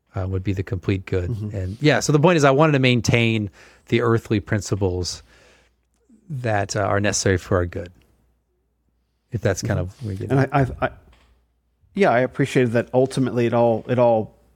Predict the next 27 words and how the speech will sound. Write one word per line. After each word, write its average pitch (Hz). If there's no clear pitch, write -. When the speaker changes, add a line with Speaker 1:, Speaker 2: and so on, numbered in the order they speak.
Speaker 2:
ends 131
in 123
the 117
church 127
Speaker 1:
Mm. 104
Speaker 2:
as 117
the, 107
um, 110
as, 127
as, 131
that 127
people 135
are, 113
are 110
drawn 156
to, 101
encouraged 139
towards, 110
let's 117
say, 117
you 131
know, 117
a-, 135
as, 131
as 123
the, 120
um, 107